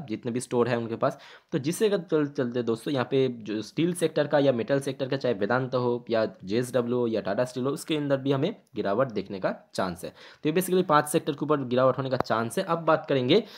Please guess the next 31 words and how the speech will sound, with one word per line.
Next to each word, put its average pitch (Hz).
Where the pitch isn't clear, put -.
कि 202
ये 202
गिरावट 147
कहाँ 147
तक -
हो 113
सकता 98
है, 101
निफ्टी 165
फिफ्टी 165
कहाँ 120
तक 113
गिर 110
सकता 98
है। 95
ध्यान 160
से 190
देखना, 180
एक 139
एक 165
पॉइंट 139
को 151
मैं 151
शॉर्ट 131
में 135
आपको 131
बता 110
देता 113
हूँ। 185
सबसे 180
पहले 175